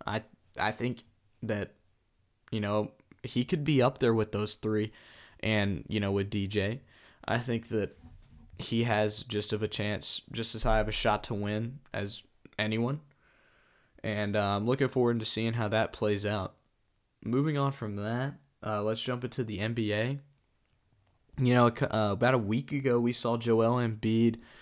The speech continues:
hurt his hamstring, which was very disturbing if y'all have not seen that yet. He basically hyperextended his,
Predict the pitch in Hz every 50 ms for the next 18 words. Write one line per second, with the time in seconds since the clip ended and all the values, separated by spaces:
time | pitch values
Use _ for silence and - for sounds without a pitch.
0 | - - - - - 131 104 - 147 127 120 107 - - 117 98 98 104 117 -
1 | - - 135 131 135 135 135 139 143 143 180 - _ - - 110 110 107 - -
2 | 110 107 104 98 101 120 - - - _ _ _ _ _ _ _ _ _ _ -
3 | 117 113 107 107 117 117 135 143 139 131 107 110 110 - - - 117 113 120 117
4 | 120 120 117 113 107 - - 104 107 104 107 110 101 101 107 101 - - - -
5 | 117 113 113 113 120 120 123 120 120 123 123 123 123 120 - - - - _ -
6 | - - - _ - - 120 110 127 127 147 143 - - 123 117 117 113 117 117
7 | - - 120 110 110 - - - 110 110 113 117 110 107 101 95 98 95